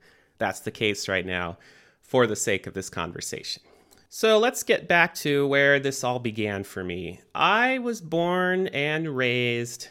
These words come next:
in Northern California. Yes, I'm a California boy. And, you know, for a long time, I didn't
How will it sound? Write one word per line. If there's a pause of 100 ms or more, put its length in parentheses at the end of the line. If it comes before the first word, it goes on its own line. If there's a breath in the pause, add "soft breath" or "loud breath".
(280 soft breath)
in
Northern
California. (460 soft breath)
Yes,
I'm
a
California
boy. (880 loud breath)
And, (540)
you
know,
for
a
long
time, (380 loud breath)
I (640)
didn't